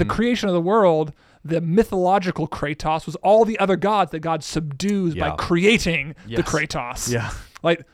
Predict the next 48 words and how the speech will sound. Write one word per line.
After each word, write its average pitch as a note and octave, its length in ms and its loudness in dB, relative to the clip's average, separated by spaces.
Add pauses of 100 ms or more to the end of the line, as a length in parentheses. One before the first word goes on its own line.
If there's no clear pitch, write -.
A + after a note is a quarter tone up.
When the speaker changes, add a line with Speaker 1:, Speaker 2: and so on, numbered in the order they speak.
Speaker 2:
the D#3+ 80 -4
point D4 300 0
is, F3 140 -2 (340)
God G3+ 380 0
is F3 220 -4
in D#3+ 140 -4
control D#3 600 -2
in D3 140 -8
the D3 60 -10
middle F3+ 600 -4
of C#3+ 140 -6
the D3 80 -6
beast E3 460 -8
of D#3 140 -8
chaos, A#2 580 -8
Speaker 1:
Mm. E2+ 140 -16
Speaker 2:
and C#3+ 140 -10
he C3 220 -12
can D#3+ 340 -6
redeem C3+ 340 -10
his B2+ 160 -16
people B2 360 -18
out A2 160 -12
of - 100 -20
it. - 220 -20
Speaker 1:
That's G2 160 -8
right. - 180 -10 (320)
And G#2+ 140 -6
so, G2+ 460 -4 (120)
and A2 160 -4
that's C3+ 160 -2
the - 80 -16
point, F#2 320 -6 (220)
uh, F#2 280 -4
is F#2+ 420 -6 (520)
if - 200 -8
you C3 280 0
were B2+ 400 0 (720)
the, A2+ 220 -6 (120)
if B2 120 -4
you D3+ 80 2
were D3 80 4
Israel A#2 460 0
in F#2 80 -4
exile E2+ 420 -10
at E2+ 60 -16
this - 160 -14
point, - 320 -14